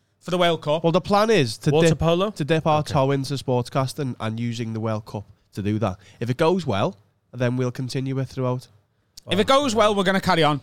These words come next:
Speaker 1: and do, like, we'll do it regularly like we do with this. Um, and if there's ever any sort of Patreon content of it, we'll, it'll all just go on the Have a Word page, and it'll just be a new wing of the Have a Word world.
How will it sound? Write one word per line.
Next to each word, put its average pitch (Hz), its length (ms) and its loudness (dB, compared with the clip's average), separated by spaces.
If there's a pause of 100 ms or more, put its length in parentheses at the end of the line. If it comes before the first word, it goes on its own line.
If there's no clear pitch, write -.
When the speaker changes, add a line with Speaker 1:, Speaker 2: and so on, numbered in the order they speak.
Speaker 1:
and 147 140 -2
do, 143 180 4
like, 139 200 2 (100)
we'll 151 140 2
do 151 140 2
it 143 160 2
regularly 143 360 2
like 131 140 0
we 131 80 -2
do 127 80 -2
with 117 120 -4
this. 113 280 -6 (440)
Um, 123 500 0 (100)
and 143 180 2
if - 260 -8
there's 156 180 0
ever 156 260 2
any 156 280 0
sort 147 360 -4
of 139 280 -4 (540)
Patreon 165 560 -2
content 143 400 -2
of 123 140 0
it, 131 200 0
we'll, 135 320 -2
it'll 139 240 -4
all 135 100 2
just 120 100 -6
go 139 80 2
on 127 80 2
the 127 60 -2
Have 123 140 0
a 113 40 -6
Word 117 140 0
page, 113 260 0
and - 40 -10
it'll 123 120 -8
just 117 120 -8
be 127 100 0
a 120 60 2
new 135 400 0 (480)
wing 127 420 2
of 117 260 -4
the 120 100 -4
Have 117 200 -2
a 120 40 -4
Word 110 340 -2
world. 95 400 -8